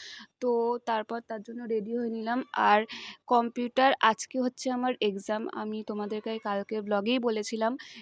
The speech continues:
যে আমার পরের দিন এক্সাম আছে, তো সেটাই হচ্ছে আজকে হচ্ছে আমার এক্সাম কম্পিউটারের।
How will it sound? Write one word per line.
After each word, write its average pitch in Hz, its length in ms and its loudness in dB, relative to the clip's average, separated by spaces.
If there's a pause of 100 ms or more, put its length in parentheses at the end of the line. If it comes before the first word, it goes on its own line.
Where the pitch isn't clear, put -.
(100)
যে 214 560 2
আমার 202 480 -4 (500)
পরের 202 320 -4
দিন 208 160 -4
এক্সাম 208 400 -4
আছে, 202 240 -8
তো 208 200 -6
সেটাই 214 300 -4
হচ্ছে 214 240 -4
আজকে 202 300 -6
হচ্ছে 214 260 -6
আমার 214 200 -2
এক্সাম 202 360 -2
কম্পিউটারের। 196 640 2